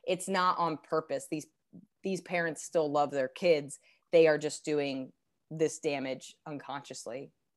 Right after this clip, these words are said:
for whatever reason. And I just need that to be, 'cause I think I always was like, "No, they never tried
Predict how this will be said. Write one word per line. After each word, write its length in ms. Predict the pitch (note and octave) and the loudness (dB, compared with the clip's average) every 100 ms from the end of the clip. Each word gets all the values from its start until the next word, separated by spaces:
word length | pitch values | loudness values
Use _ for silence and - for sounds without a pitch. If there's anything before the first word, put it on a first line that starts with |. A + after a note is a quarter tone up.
| - | -6
for 120 | D3+ | -4
whatever 320 | C#3 C3+ B2 A2+ | 0 -2 -2 -8
reason. 440 | A#2+ - F2 D3+ _ _ _ - | -10 -12 -16 -18 _ _ _ -6
And 100 | E3 | -2
I 80 | E3 | 0
just 200 | F3+ F3+ | 0 0
need 200 | E3+ E3 | -2 0
that 180 | C#3+ - | -2 -2
to 80 | C#3 | -8
be, 300 | C#3 B2+ - - | -8 -8 -12 -6
'cause 380 | F3 D#3+ - - _ _ _ _ _ _ | -4 -4 -8 -18 _ _ _ _ _ _
I 100 | E3+ | -4
think 220 | F3 F#3 F3 | -2 0 2
I 120 | E3 | 4
always 320 | D#3 E3 D3+ | 4 2 0
was 120 | D3+ C#3+ | -4 -2
like, 240 | C#3+ - | -2 -2
"No, 200 | B3 E4 | -2 0
they 100 | G3+ | 2
never 260 | G#3+ G3 E3+ | 2 0 -2
tried 300 | - D3 | 0 -2